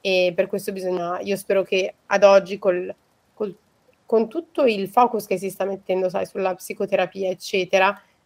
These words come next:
eh, riusciremo a essere genitori migliori per le generazioni future che avranno già tanti altri problemi,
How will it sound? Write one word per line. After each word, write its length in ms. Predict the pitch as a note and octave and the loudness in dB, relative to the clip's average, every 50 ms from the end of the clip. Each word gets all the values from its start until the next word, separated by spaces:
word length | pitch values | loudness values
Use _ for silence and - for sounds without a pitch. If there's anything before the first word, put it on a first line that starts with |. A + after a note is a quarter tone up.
| _ _ | _ _
eh, 260 | G3 F#3 F3 F3 F3+ | 2 4 4 4 2
riusciremo 400 | F#3+ G3+ G3 - G#3+ G3 G3 F#3+ | 0 -2 -4 -2 -2 0 0 0
a 40 | - | -2
essere 300 | F3+ - - G3+ F#3+ F#3+ | -2 -4 -2 -2 0 0
genitori 420 | F#3 F#3+ F#3+ F#3 F3+ - F#3+ F#3 | 0 -2 -2 -4 -4 -4 -4 -2
migliori 360 | F#3+ F#3+ F#3+ F3+ F#3 F3+ G3 | -2 -4 -2 0 0 0 0
per 120 | F#3+ G3 F3+ | -2 -2 -4
le 120 | F#3+ F3+ | -2 -2
generazioni 480 | F3+ F#3 F3 F3+ F3+ - - - G3 F3+ | 0 0 0 0 -2 -4 -2 -2 -2 -2
future 280 | - G3+ - G#3+ G#3+ | -2 -2 -2 -2 2
che 100 | G#3+ G3+ | 4 4
avranno 260 | F3+ F3+ F3 F3+ F3+ F3+ | 4 4 4 2 2 2
già 120 | F#3 F#3+ | 2 4
tanti 280 | F#3+ G3+ G3 F#3+ - F3 | 4 4 2 2 0 -4
altri 240 | F#3 F#3 - G3+ | -4 -2 -4 -6
problemi, 600 | F#3 G3 G3 F#3 F#3+ F3+ F3+ F3+ F#3 F#3 G3 F#3+ | -4 -4 -4 0 2 2 2 2 2 0 0 -2